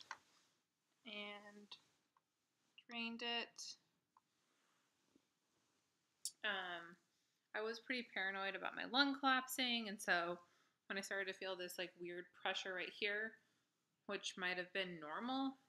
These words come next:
um, I told him that I kinda wanted to stop and that that was enough, and he said that was fine. That was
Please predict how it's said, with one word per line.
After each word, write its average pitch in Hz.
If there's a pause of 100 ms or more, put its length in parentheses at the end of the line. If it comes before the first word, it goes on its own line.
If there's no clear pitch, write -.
(200)
um, 170 (800)
I 196
told 185
him 170
that 160
I 160 (320)
kinda 160
wanted 151
to 175
stop -
and 180
that -
that -
was 180
enough, 175
and 160 (440)
he 214
said 185
that -
was -
fine. 156
That 151
was -